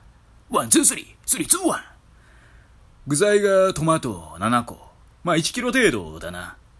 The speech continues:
そしてニンニクが五かけ。そして調味料。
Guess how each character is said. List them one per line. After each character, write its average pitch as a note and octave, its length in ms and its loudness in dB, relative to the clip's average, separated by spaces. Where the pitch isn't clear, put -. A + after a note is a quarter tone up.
そ B2 100 -6
し - 60 -8
て C3+ 160 -2
ニ D3 100 -2
ン D#3 80 0
ニ D3+ 140 -2
ク D3 120 -4
が C3 220 0
五 B2 160 -4
か A2 160 0
け。 - 220 -16
そ D3+ 60 -8
し C#3 60 -4
て D3 100 0
調 D#3+ 180 0
味 E3 120 0
料。 F2+ 200 -2